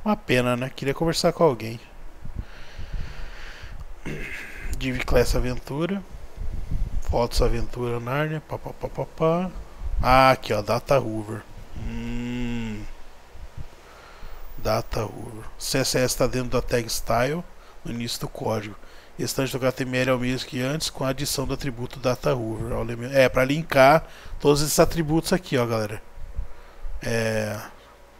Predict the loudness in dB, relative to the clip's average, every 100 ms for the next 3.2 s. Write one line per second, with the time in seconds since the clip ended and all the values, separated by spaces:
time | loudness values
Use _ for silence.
0 | -20 -20 -20 -16 -16 -16 -18 -20 -20 -18
1 | -18 -18 -20 -20 -20 -12 0 0 2 2
2 | 2 2 2 2 2 0 -4 -2 4 6
3 | 4